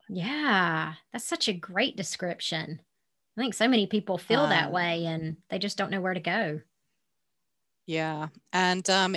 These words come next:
Speaker 2: you know, what's hard is that when you're the most compromised is when you need to, like, find the extra energy within you to do something. Otherwise, you don't do anything.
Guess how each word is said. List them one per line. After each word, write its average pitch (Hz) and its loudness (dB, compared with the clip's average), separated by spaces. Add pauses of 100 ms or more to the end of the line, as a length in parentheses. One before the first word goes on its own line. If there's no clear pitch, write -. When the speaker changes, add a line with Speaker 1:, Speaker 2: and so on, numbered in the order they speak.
Speaker 2:
you 269 -4
know, 285 2
what's 262 2
hard 294 6
is 240 2
that 170 4
when 190 0
you're 196 2
the 180 0
most 196 0
compromised 247 2
is 185 0
when 175 0
you 180 0
need 180 -2
to, 180 2
like, 165 4
find 185 4
the 180 0
extra 156 0
energy 160 -6
within 156 -2
you 202 0
to 190 -4
do 196 -4
something. 156 0
Otherwise, 160 0
you 156 -8
don't 151 -6
do 180 0
anything. - -12